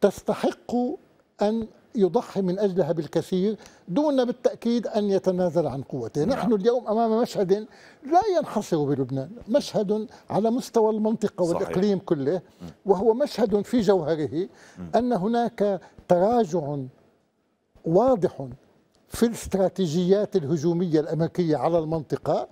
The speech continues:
Speaker 2: م.
Speaker 1: وعنوانها كان ما جرى في أفغانستان.
Speaker 2: لكن أستاذ، أستاذ معن، السؤال هنا، إذا كان المراد جر آه، حزب الله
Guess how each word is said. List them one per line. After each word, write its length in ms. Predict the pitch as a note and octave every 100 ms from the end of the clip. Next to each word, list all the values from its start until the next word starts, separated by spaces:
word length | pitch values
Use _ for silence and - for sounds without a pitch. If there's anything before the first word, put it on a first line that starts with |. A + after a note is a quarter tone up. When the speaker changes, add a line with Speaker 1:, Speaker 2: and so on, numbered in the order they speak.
| - -
Speaker 2:
م. 40 | F2
Speaker 1:
وعنوانها 880 | - D4 C4+ C4 B3 A#3+ B3 G3 F#3+
كان 380 | F#3+ G3 F#3 F3
ما 180 | E3+
جرى 260 | E3 F3+ D#3+
في 180 | E3+ D3+
أفغانستان. 400 | C#3 D#3 D3 A#2
Speaker 2:
لكن 80 | D#3
أستاذ، 180 | F3
أستاذ 280 | D#3+ - A2+
معن، 280 | G2+ G2+ F2
السؤال 500 | C#2+ F3+ F#2+ G2+ G2+
هنا، 240 | F2 D#2+
إذا 260 | - F#2 F2+
كان 320 | - A#2 B2+
المراد 600 | A#2 F#2 F2+ F#2 F#2+ F#2+ D#2+ -
جر 400 | F#2 G2 G2+ G2 - _ -
آه، 160 | F#2 E2+
حزب 380 | - F2+ E2+
الله 440 | F#2 E2+ F#2 F#2